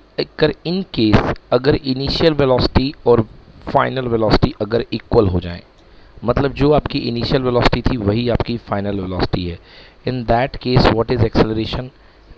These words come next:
V minus U upon time t। अगर दोनों same है तो cancel हो जाएंगे, तो क्या हो जाएगा? Zero। So अगर acceleration zero हो जाएगा मतलब गाड़ी जो है वो अंकल जी के scooter के जैसे चलेगी,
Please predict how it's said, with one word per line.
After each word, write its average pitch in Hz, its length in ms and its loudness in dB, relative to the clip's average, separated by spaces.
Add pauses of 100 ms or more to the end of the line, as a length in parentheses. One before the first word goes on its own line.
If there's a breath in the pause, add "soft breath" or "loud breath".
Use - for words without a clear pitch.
(120)
V 120 160 2
minus 123 540 -2
U 123 160 -2 (180)
upon 110 380 -2
time 113 320 -4
t। 120 140 -2 (420 loud breath)
अगर 123 240 4
दोनों 127 340 2
same 131 260 2
है 127 60 -2
तो - 160 4
cancel 113 280 0
हो 120 100 2
जाएंगे, 117 240 -2
तो 113 100 2
क्या 127 160 2
हो 120 120 2
जाएगा? 120 340 -4
Zero। 95 280 -2 (540 loud breath)
So 143 140 6 (140)
अगर 123 240 4
acceleration 143 760 2
zero 123 240 2
हो 131 120 6
जाएगा 127 260 2
मतलब 123 340 0 (160)
गाड़ी 104 340 4
जो 131 160 4
है 98 180 4 (600 loud breath)
वो - 180 0
अंकल 117 320 2
जी 127 100 2
के 131 140 2
scooter - 360 4
के 110 100 0
जैसे 98 240 0
चलेगी, 85 340 -2